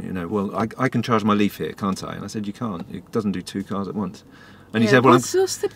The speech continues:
Speaker 2: what's the
Speaker 1: you know,
Speaker 2: point of
Speaker 1: and he
Speaker 2: that?
Speaker 1: said, "Well, I'm gonna try it." I said, "It's not gonna work," you know, and it was all getting like this, you know.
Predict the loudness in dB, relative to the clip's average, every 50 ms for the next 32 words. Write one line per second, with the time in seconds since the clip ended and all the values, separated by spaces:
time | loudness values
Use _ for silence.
0 | -10 -20 -12 -6 -4 -2 -2 -2 -2 0 0 2 2 2 0 0 -2 -4 -6 -2
1 | 0 2 4 4 4 4 4 4 4 4 4 4 4 2 0 2 4 6 6 6
2 | 6 2 0 -4 -4 -2 -2 -2 -2 -2 -6 -6 -6 -6 -4 -2 -2 -2 0 0
3 | 0 0 -2 -2 -2 0 2 2 2 2 0 2 2 2 2 4 2 2 2 2
4 | 0 0 0 -2 -4 -4 -6 -8 -10 -14 -16 -18 _ _ -12 -10 -10 -10 -10